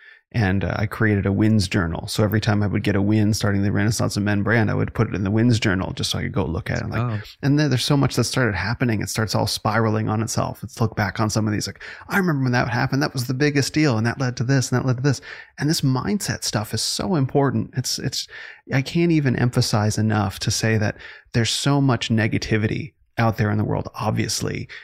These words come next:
Speaker 1: And it's our responsibility as men to be able to sustor-, su-, support and sustain our own positivity from the positivity of our lives. Like, we have to cul-,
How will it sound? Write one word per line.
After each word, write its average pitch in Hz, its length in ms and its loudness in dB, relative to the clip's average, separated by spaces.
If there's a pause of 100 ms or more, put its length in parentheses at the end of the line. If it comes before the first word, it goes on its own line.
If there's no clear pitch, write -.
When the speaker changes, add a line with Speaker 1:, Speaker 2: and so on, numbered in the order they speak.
(260)
Speaker 1:
And 113 300 2
it's - 240 0
our 127 220 4
responsibility 117 1000 2
as 98 200 -2
men 113 480 2 (260)
to 113 160 2
be 113 160 2
able 110 200 2
to - 160 0
sustor-, 117 600 0
su-, 107 240 -2 (100)
support 123 480 0
and 101 120 -2
sustain 113 480 0
our 107 160 2
own 110 160 2
positivity 110 760 0 (260)
from 123 180 2
the 113 80 4
positivity 110 720 0
of 113 100 2
our 123 160 2
lives. 127 480 -2
Like, 110 160 -4
we 160 220 4
have 170 200 2
to 156 80 0
cul-, - 300 -4